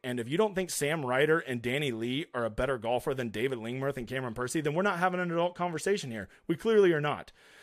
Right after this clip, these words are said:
So that's what I would look at. This Scott Gachowski, <laughs>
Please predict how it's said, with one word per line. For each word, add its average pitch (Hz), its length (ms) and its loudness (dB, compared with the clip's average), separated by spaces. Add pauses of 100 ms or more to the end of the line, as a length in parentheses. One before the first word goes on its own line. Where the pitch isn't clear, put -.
(160)
So 127 420 2 (360)
that's 156 260 0
what 139 100 2
I 117 60 2
would 107 100 -2
look 92 160 -8
at. 90 240 -8 (100)
This 139 160 2
Scott 175 500 0 (520)
Gachowski, 202 680 2 (240)
<laughs> - 60 -6